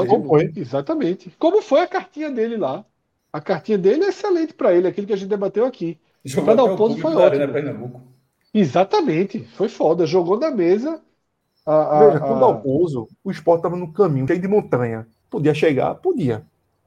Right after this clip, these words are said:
Speaker 2: Com o Lisca, o cara abriu assim, ó. Opa, por aqui dá pra ir, dá pra cortar caminho.
Speaker 1: É.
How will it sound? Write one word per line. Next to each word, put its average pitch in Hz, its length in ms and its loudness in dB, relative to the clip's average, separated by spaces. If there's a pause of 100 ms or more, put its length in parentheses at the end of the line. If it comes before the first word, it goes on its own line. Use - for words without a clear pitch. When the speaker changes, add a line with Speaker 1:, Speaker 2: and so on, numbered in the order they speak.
(1120)
Speaker 2:
Com 311 180 4
o 208 40 6
Lisca, 160 640 2
o 277 80 -10
cara 233 220 0
abriu 196 240 2
assim, 180 220 -2
ó. 165 240 0 (360)
Opa, 190 460 -2 (260)
por 320 140 -6
aqui 277 180 -6
dá - 80 -10
pra 453 220 -8
ir, 131 260 0
dá 185 140 -2
pra 214 120 -2
cortar 226 300 2
caminho. 294 320 -4
Speaker 1:
É. 120 160 -12